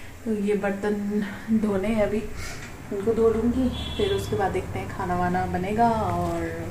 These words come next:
खाएंगे। बस यही है, इसी में निपट जाता। आज मैंने full day ना चिल मारा है, बस कुछ नहीं मैंने किया है, ना झाड़ू लगाया आज, ना पोछा लगाया है, ना कपड़े धुले,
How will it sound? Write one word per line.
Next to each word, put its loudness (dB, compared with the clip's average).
खाएंगे। 2
बस 0
यही 2
है, 2
इसी 2
में 6
निपट 0
जाता। 4
आज 6
मैंने 8
full 4
day 6
ना 6
चिल 6
मारा 6
है, 6
बस -2
कुछ 2
नहीं 8
मैंने 4
किया 0
है, -2
ना 4
झाड़ू 4
लगाया 6
आज, 6
ना 4
पोछा 4
लगाया 8
है, 4
ना 2
कपड़े 4
धुले, 6